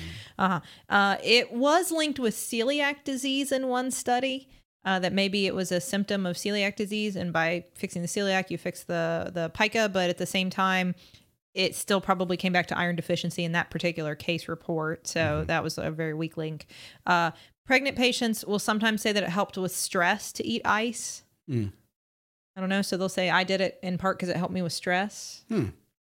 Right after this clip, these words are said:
Speaker 1: Um, there are also, of course, cases linked to obsessive compulsive disorder or other psychiatric disorders where it was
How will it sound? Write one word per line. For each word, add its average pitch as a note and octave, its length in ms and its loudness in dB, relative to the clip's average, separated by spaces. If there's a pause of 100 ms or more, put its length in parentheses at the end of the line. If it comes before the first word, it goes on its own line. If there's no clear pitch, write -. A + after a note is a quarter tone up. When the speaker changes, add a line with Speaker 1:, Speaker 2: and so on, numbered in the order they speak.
(480)
Speaker 1:
Um, F#3 320 2
there G#3 160 4
are G#3 40 6
also, A3+ 500 4 (240)
of G3+ 120 0
course, G#3+ 300 0
cases A#2 420 2
linked F#3+ 320 0
to F3+ 420 2 (280)
obsessive F3 460 0
compulsive F#3 460 2
disorder F3 520 0
or F3 60 0
other F3 180 0
psychiatric E3 640 -2
disorders D#3+ 560 -4
where D#3+ 280 -2
it F3 180 -2
was E3+ 340 -2